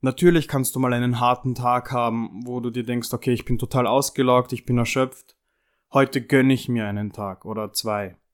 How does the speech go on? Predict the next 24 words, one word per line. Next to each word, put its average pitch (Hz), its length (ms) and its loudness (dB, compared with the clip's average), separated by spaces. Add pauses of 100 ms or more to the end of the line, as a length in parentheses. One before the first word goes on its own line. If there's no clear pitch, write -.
(240)
Das 127 180 0
ist 135 160 2
vollkommen 139 500 2
in 131 100 2
Ordnung. 117 360 0
Jeder 127 300 0
hat 123 140 -2
solche 117 300 -6
Tage, 123 340 2
jeder 123 280 -4
hat 120 100 -6
solche 113 320 -8
Wochen. 117 380 -6 (600)
Nur 117 120 0
vergiss - 680 0 (120)
deine 127 220 4
Ziele 143 340 2
nicht. 98 400 -4 (180)
Arbeite 147 480 2
an 117 180 -2
dir. 131 360 -4 (380)
Versuche, 180 640 4 (340)
deinen 131 260 4
Zielen 160 440 4